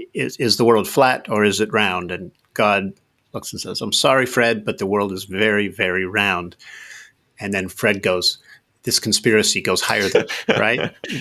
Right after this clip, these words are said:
Speaker 1: What conspiracy theories do is they allow you to interpret any disconfirming evidence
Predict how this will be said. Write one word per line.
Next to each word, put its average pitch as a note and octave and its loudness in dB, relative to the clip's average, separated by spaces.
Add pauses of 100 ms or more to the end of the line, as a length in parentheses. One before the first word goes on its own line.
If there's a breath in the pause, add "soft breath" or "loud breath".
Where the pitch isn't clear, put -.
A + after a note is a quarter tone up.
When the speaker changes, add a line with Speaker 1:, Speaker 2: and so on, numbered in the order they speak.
Speaker 1:
What C#3 2
conspiracy D#3+ 4
theories B2+ 4
do G#2+ 4
is A#2 0
they B2+ 4
allow B2 4
you B2 6
to C3+ 4
interpret A#2 2 (500)
any D3+ 4 (260)
disconfirming A2+ 2
evidence F#2 -2